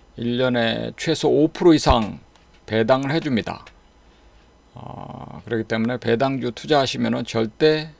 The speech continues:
망할 일이 없죠. 세 번째, 배당도 받고 또 주가가 올라서 시세 차익이 나오면은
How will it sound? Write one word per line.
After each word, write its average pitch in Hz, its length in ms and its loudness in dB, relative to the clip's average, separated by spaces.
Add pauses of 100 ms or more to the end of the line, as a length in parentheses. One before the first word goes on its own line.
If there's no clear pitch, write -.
(140)
망할 120 420 0
일이 110 160 0
없죠. 131 340 -4 (1160)
세 131 240 -6
번째, 147 600 -4 (540)
배당도 151 400 4
받고 110 520 2 (600)
또 101 500 -4
주가가 151 420 4
올라서 135 580 6 (160)
시세 175 420 -2
차익이 156 400 0
나오면은 107 560 -4